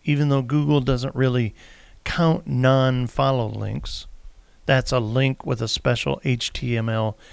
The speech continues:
tag that tells search engines to ignore that link. They still expect you to have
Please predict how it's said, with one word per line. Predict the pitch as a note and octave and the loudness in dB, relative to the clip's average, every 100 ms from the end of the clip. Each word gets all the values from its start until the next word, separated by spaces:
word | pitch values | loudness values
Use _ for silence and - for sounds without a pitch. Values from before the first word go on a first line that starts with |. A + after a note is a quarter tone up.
| - - _ | -20 -20 _
tag | - C3+ B2+ A#2 A2+ | -4 0 0 0 -2
that | A2+ A#2+ - | -4 -4 -2
tells | C#3 B2 A#2 | 0 2 0
search | - - C3 - | -2 -2 -2 -2
engines | B2 A2 A#2 A#2+ - - - - - | -4 -2 -4 -6 -8 -16 -20 -14 0
to | C#3+ B2 | 4 4
ignore | A#2 B2+ C3 C3+ C3+ B2+ | 2 2 4 6 4 4
that | A2+ A2 - | 0 -4 -2
link. | C3 A#2+ C3 - - _ _ _ _ - - _ _ _ _ - - - - - _ _ _ _ _ _ _ _ | -2 -2 -4 -14 -20 _ _ _ _ -20 -20 _ _ _ _ -20 -20 -20 -20 -20 _ _ _ _ _ _ _ _
They | D#3+ D#3 | 6 6
still | D3+ - - F3+ E3+ D#3+ - | 6 0 4 6 8 6 2
expect | C#3+ - - - C3+ - | -4 -4 -6 0 0 0
you | C3+ B2 | -2 -2
to | A#2 A2+ | -2 -4
have | A2+ A#2+ A2 | -2 -2 -2